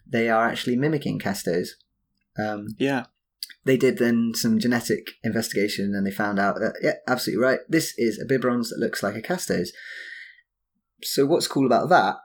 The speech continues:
Speaker 1: is that there are two colour varieties of Biberons, which we call, uh, colour polymorphism. They basically have multiple different, uh, appearances depending on,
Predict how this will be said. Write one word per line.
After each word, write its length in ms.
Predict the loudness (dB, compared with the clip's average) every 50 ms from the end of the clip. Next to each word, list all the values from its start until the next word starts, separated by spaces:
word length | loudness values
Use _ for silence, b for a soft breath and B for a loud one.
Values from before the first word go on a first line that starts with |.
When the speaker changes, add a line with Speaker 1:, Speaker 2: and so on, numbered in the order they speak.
| _ _
Speaker 1:
is 380 | 2 4 4 2 2 0 -4 0
that 200 | 0 0 0 0
there 240 | 0 2 2 4 2
are 80 | 2 0
two 240 | 0 2 2 2 2
colour 200 | 2 2 2 4
varieties 460 | 2 2 2 2 0 -2 -4 -2 -2
of 80 | -2
Biberons, 520 | 0 0 0 2 2 0 0 -2 -2 -4 -10 B B B B B B B
which 220 | -4 -4 -2 0
we 140 | 2 2 2
call, 380 | 2 2 2 2 2 0 -4 -8 _ _ _ _ _ _ -4 0
uh, 300 | 2 2 4 2 2 0
colour 280 | -2 -2 0 0 0 0
polymorphism. 760 | 0 0 2 2 2 2 0 -2 -2 -2 -2 -2 -2 -4 -4 -6 _
They 60 | -4
basically 320 | -2 -2 -4 -4 -4 -4 -2
have 200 | -2 -2 -4 -8 _ -4
multiple 400 | -2 -2 -2 -4 -4 -4 -4 -4
different, 400 | -4 -6 -6 -4 -6 -6 -6 -8 _ _ _ _ _
uh, 260 | -8 -8 -8 -8 -10 -12 -14 _ _ _ -16
appearances 680 | -10 -2 0 0 0 0 -2 -4 -4 -4 -4 -4 -8 -10
depending 420 | -10 -8 -6 -2 -2 0 0 0 0
on, 300 | -2 -2 -2 -4 -6